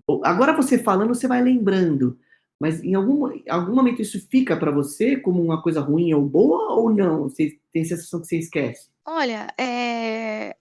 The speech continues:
Speaker 2: o, realmente, o que deu errado, aí eu vou
Speaker 1: Ah.
Speaker 2: falar como, vou falar pessoalmente, né?
Speaker 1: Tá.
Speaker 2: É, eu costumo, na minha vida, deixar, de fato, assim, deu errado, tá ruim, deixa lá no passado,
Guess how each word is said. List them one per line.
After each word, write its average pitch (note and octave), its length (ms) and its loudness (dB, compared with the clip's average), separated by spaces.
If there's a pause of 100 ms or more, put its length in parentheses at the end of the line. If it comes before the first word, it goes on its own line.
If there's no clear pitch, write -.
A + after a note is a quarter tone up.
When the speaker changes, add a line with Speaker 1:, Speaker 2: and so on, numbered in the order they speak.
Speaker 2:
o, - 120 -4
realmente, D#4 460 0
o D4+ 220 0
que G4 180 -2
deu G#4 180 4
errado, A#3 720 0 (680)
aí - 240 0
eu C#4+ 80 4
vou C#4+ 80 2
Speaker 1:
Ah. - 40 -2
Speaker 2:
falar D4 300 0
como, D4 540 2
vou A3+ 120 -6
falar C4+ 300 0 (140)
pessoalmente, D#4+ 1120 0
né? A3+ 280 -2 (760)
Speaker 1:
Tá. B2 80 -4 (100)
Speaker 2:
É, F#3 1300 -8
eu A2+ 80 -4
costumo, F#4+ 400 -2
na E4+ 140 2
minha B3+ 200 0
vida, C4 300 -4
deixar, C4+ 640 0
de C4 120 -6
fato, D4 500 0
assim, B3 440 -6 (340)
deu D#4+ 240 0
errado, B3 480 0
tá C#4+ 120 0
ruim, C4 520 0 (140)
deixa A3+ 300 -2
lá A#3+ 120 0
no B3 80 -4
passado, G#3 640 -4